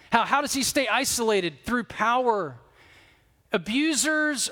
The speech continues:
or dictators make the threshold of confrontation, the cost of confrontation,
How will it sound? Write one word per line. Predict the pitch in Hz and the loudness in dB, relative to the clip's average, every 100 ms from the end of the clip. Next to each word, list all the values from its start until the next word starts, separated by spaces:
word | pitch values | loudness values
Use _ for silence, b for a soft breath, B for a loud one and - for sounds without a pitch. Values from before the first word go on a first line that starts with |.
| - | -2
or | 226 220 208 190 165 | 0 2 2 0 -2
dictators | - 311 - 277 277 262 226 185 | -2 -2 -2 -2 0 -2 -2 -2
make | 220 269 - | 0 -2 -2
the | 214 | -6
threshold | - 185 226 262 - 269 269 | -4 -4 -2 -2 -2 -2 0
of | 208 | -2
confrontation, | - 240 254 240 214 - 247 - 247 196 B B | -2 -2 -2 -4 -4 -2 -2 -2 -2 -4 B B
the | - | -2
cost | - - 247 269 - - | -2 -2 0 0 0 -2
of | 220 - | -4 -2
confrontation, | 247 262 - 214 - 226 240 - 202 | -2 -2 -2 -6 -4 -4 -2 -2 -4